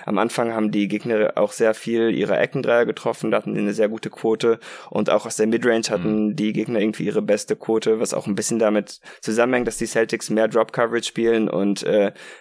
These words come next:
Speaker 1: die Guards, unter anderem Smart und Brogdon, dieses Jahr nicht ganz flott um die Screens rumkommen, find ich. Also sind so ein paar Faktoren, die ineinander greifen, aber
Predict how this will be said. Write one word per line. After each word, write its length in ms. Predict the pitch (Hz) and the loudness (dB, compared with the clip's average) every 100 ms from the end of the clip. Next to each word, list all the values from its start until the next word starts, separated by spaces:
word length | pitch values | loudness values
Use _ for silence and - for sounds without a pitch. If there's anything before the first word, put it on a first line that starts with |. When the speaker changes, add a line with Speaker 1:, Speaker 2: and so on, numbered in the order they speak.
| - | -8
Speaker 1:
die 80 | 107 | 0
Guards, 400 | 113 113 117 - | 2 2 0 -2
unter 180 | 113 95 | 0 2
anderem 380 | 113 113 107 | 2 2 0
Smart 360 | 104 - 107 110 | 0 0 2 2
und 100 | 101 | 0
Brogdon, 540 | 104 110 110 113 110 107 | 2 2 2 -2 0 0
dieses 280 | 107 110 - | 0 -2 2
Jahr 260 | 104 104 | 4 4
nicht 300 | 107 107 - | 2 -2 -2
ganz 280 | 110 110 - | 0 0 -2
flott 260 | - 120 - | 0 0 0
um 100 | 117 | -2
die 180 | 113 - | -2 -2
Screens 340 | 120 120 - | 0 0 0
rumkommen, 440 | 117 113 110 113 | -2 0 0 0
find 240 | 110 113 110 | 0 -2 2
ich. 240 | 113 - - - - - | 2 0 -14 -18 -18 -10
Also 460 | - 110 120 117 104 - | 0 4 6 6 4 0
sind 160 | 123 | -2
so 80 | 127 | 0
ein 80 | 117 | 0
paar 440 | 120 113 117 110 | 4 4 4 2
Faktoren, 520 | - 110 - 123 117 110 | 0 -4 0 0 2 2
die 40 | |
ineinander 440 | 104 104 104 110 | 2 2 2 2
greifen, 440 | 101 101 101 - 95 | 2 4 2 0 -2
aber 360 | 92 98 104 | 0 0 0